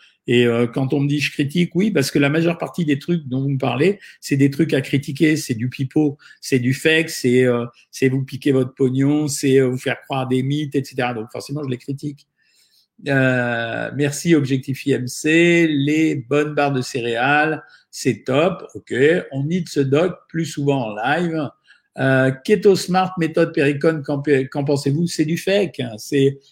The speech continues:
le mec a commencé par faire sa promo, euh, dans le passé avec les cosmétiques aux États-Unis. Maintenant, il pense que c'est porteur de faire dans le régime. Il a recopié le régime cétogène qu'il a légèrement modifié.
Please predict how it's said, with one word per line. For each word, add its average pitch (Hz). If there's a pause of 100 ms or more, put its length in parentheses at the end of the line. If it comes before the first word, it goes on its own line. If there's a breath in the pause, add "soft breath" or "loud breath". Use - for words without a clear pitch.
(120)
le 139
mec 202
a 156
commencé 156
par 147
faire 151
sa 143
promo, 151
euh, 127
dans 123
le 135
passé 139
avec 120
les 123
cosmétiques 139 (300 soft breath)
aux 131
États-Unis. 131
Maintenant, 147
il 147
pense 151
que 139
c'est 131
porteur 139
de 127
faire 123
dans 123
le 123
régime. 139 (340 soft breath)
Il 131
a 131
recopié 170
le 156
régime 143
cétogène 143
qu'il 131
a 120
légèrement 139
modifié. 135